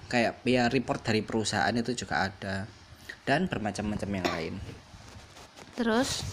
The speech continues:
Speaker 1: Hmm. Terus apa lagi?
Speaker 2: Ini, nih, kamu du-, kamu lagi,
Speaker 1: Oke,
Speaker 2: Ci.
Speaker 1: ya. <laughs> Aku lagi, ya. Nah, kalau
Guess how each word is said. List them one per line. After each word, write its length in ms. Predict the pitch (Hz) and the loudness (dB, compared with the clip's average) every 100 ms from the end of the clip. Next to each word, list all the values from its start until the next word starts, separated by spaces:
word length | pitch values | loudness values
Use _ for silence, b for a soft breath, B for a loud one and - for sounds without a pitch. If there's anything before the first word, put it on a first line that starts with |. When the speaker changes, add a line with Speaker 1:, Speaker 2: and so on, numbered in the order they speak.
| - - - - | -6 -8 -10 -8
Speaker 1:
Hmm. 300 | 110 101 98 101 - - - - | -6 -6 -6 -6 -8 -8 -10 -10
Terus 200 | - 127 | -4 -2
apa 120 | 139 107 | 0 0
lagi? 360 | 110 - 98 - | -2 -2 -4 4
Speaker 2:
Ini, 200 | 226 220 | 6 6
nih, 200 | 208 190 - - | 4 0 -4 -4
kamu 220 | - 208 208 | 0 2 2
du-, 140 | 208 | 0
kamu 260 | - 214 208 | 0 0 2
lagi, 180 | 202 127 | 4 6
Speaker 1:
Oke, 100 | 127 | 8
Speaker 2:
Ci. 100 | 120 | 8
Speaker 1:
ya. 120 | 104 B B B B | 6 B B B B
<laughs> 400 | B B B 117 | B B B 4
Aku 160 | 117 | 8
lagi, 400 | 123 117 113 120 | 10 8 8 6
ya. 180 | 107 95 95 104 - | 8 6 4 2 0
Nah, 240 | 127 110 110 | 6 6 8
kalau 240 | 123 120 | 6 4